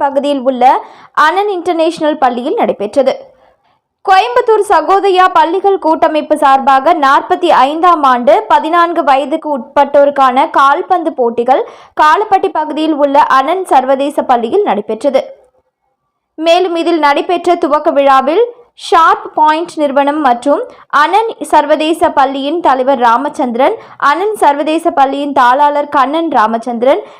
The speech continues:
செயல் இயக்குனர் ரேவதி கண்ணன் ஆகியோர் கலந்து கொண்டு போட்டிகளை துவக்கி வைத்தனர். பதினான்கு வயதுக்கு உட்பட்ட மாணவர்களுக்காக நடைபெற்ற போட்டியில் கோவை, பொள்ளாச்சி கல்வி மாவட்டங்களை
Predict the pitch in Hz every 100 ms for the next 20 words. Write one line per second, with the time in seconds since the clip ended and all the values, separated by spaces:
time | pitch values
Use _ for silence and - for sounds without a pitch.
0 | - 381 349 415 339 285 302 302 302 262
1 | 269 285 311 302 262 254 254 247 247 254
2 | 240 226 247 269 240 320 285 302 381 294
3 | 269 220 196 - 214 214 254 254 - _
4 | _ _ - 311 311 330 339 311 277 294
5 | 339 349 294 277 277 302 339 262 277 285
6 | 285 277 277 262 285 262 247 269 247 294
7 | 277 240 240 240 226 415 - - - 320
8 | 330 339 359 - 277 277 285 285 320 381
9 | 302 262 285 302 254 269 330 320 294 277